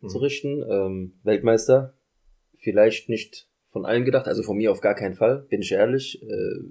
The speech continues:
Speaker 2: aber das war eine reine Turniermannschaft, das war
Speaker 1: Mhm.
Speaker 2: eine Mannschaftsleistung. So gewinnt man ein Turnier, oder?
Speaker 1: Nee. Das auf jeden Fall. Also, was die deutsche Fußballnationalmannschaft vermissen lässt,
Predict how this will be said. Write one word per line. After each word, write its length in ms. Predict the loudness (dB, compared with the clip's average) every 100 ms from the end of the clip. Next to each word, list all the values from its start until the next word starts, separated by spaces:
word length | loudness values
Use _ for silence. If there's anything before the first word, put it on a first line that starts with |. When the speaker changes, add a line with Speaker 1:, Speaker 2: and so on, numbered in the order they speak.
| -10
Speaker 2:
aber 400 | -4 0 0 -2 _ -6
das 200 | -4 2
war 80 | 2
eine 140 | 4
reine 220 | 4 2
Turniermannschaft, 600 | -2 -4 -2 -2 -4 -4
das 140 | -8 0
war 180 | 2
Speaker 1:
Mhm. 80 | 2
Speaker 2:
eine 140 | -2 -6 _ _ -6
Mannschaftsleistung. 960 | -2 0 0 2 4 4 4 2 0 -4 _ _ -20 -20 _ _
So 240 | -6 -2 0
gewinnt 200 | 0 -2
man 120 | -2
ein 100 | -2
Turnier, 320 | 0 4 4
oder? 240 | 4 -2 -8 -12 -12 -12
Speaker 1:
Nee. 360 | -10 -14 -14 -12 -12 -12 -14 -14 -18 -20 -12
Das 200 | -8 -6
auf 100 | -4
jeden 140 | -4 0
Fall. 300 | 2 2 -2 -14
Also, 480 | -14 -12 -12 -12 -16 -20 -20 -20 -20 -20 -20 _ _ _ _
was 160 | -6 -4
die 100 | 0
deutsche 360 | 4 4 2 -8
Fußballnationalmannschaft 1200 | -6 -6 -2 2 2 0 -4 -4 -2 -4 -6 -8
vermissen 360 | -6 -6 -6 -2
lässt, 640 | -2 -2 -6 -16 -18 -20